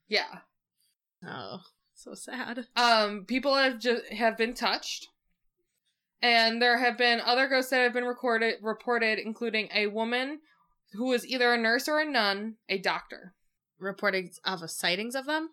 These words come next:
Speaker 1: Yeah.
Speaker 2: Oh.
Speaker 1: Yes. A young woman and her friend went to go visit the workhouse, wander around, take pictures.
Speaker 2: Okay.
Speaker 1: Throughout the trip, they kept hearing noises above them on the upper floors, like footsteps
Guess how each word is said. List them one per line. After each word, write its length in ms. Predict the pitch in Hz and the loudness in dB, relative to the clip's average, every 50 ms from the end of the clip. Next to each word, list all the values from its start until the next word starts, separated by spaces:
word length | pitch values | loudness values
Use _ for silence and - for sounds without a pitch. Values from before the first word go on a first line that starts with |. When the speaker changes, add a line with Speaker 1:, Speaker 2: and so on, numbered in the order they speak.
| _ - | _ -16
Speaker 1:
Yeah. 200 | - - - - _ - _ _ _ _ _ _ _ _ _ _ _ _ _ _ _ _ - | -16 -16 -16 -18 _ -20 _ _ _ _ _ _ _ _ _ _ _ _ _ _ _ _ -14
Speaker 2:
Oh. 400 | 92 95 - - - - 185 196 _ _ _ _ _ _ _ _ _ _ _ _ _ - | -12 -10 -10 -10 -10 -12 -14 -16 _ _ _ _ _ _ _ _ _ _ _ _ _ -6
Speaker 1:
Yes. 380 | - - - - - - - - _ _ _ - | -6 -6 -6 -8 -14 -18 -18 -20 _ _ _ -2
A 100 | - 240 | -2 0
young 320 | 240 254 262 285 330 370 370 | 2 2 2 2 2 0 0
woman 480 | 339 302 294 277 277 302 370 392 359 370 _ - | 0 0 2 0 0 0 -2 -6 -10 -12 _ -10
and 100 | - 254 | -4 -2
her 80 | 247 247 | -2 -2
friend 440 | 233 - 202 190 196 185 214 262 262 - - _ _ _ _ _ _ _ _ _ _ | -2 0 0 0 0 -2 -4 -8 -14 -16 -20 _ _ _ _ _ _ _ _ _ _
went 180 | - 220 226 220 | -6 -6 -6 -2
to 60 | 220 | 0
go 120 | 240 226 | 0 0
visit 260 | 214 220 208 233 220 - | 0 0 -4 -4 -4 -4
the 60 | 233 | -2
workhouse, 520 | 220 220 214 - 226 214 202 208 208 - | -2 -2 -2 -2 0 0 0 0 -2 -2
wander 220 | 208 202 196 196 196 | -4 -4 -2 -2 -2
around, 200 | 190 190 185 185 | -2 -2 -4 -4
take 180 | - 185 175 - | -6 -10 -10 -8
pictures. 500 | 185 170 - - - - 185 - - _ _ _ _ _ _ - | -10 -10 -10 -10 -16 -16 -16 -18 -20 _ _ _ _ _ _ -14
Speaker 2:
Okay. 280 | 208 - 190 156 202 220 _ _ _ - | -6 -2 -2 -2 -2 -4 _ _ _ -10
Speaker 1:
Throughout 300 | 233 254 262 269 285 277 | -2 2 2 2 4 2
the 80 | 381 | 0
trip, 280 | 370 - 302 277 302 - - 254 - - - | -2 2 2 2 2 0 -4 -18 -20 -16 -4
they 80 | - 254 | -4 -2
kept 220 | 254 285 247 240 | 0 0 0 0
hearing 260 | 220 247 247 247 247 240 | 2 2 2 2 2 2
noises 400 | 233 226 220 226 226 269 247 294 | 2 2 0 0 -2 -4 -4 -4
above 320 | 240 - 226 214 208 202 | 0 2 2 2 2 0
them 240 | 214 214 214 220 220 | 0 0 0 0 -2
on 160 | 214 202 202 | -2 -2 -2
the 180 | 196 190 - - | -2 -4 -2 -2
upper 200 | 190 - 220 214 | -4 -6 -6 -12
floors, 480 | - - 202 190 190 196 202 208 202 | -6 -4 0 2 4 4 2 2 0
like 160 | 208 190 185 | -2 -4 -2
footsteps 720 | - - 202 196 - - 208 190 190 190 - - - - | -2 -6 -6 -6 -4 -2 2 2 2 0 -2 -10 -14 -12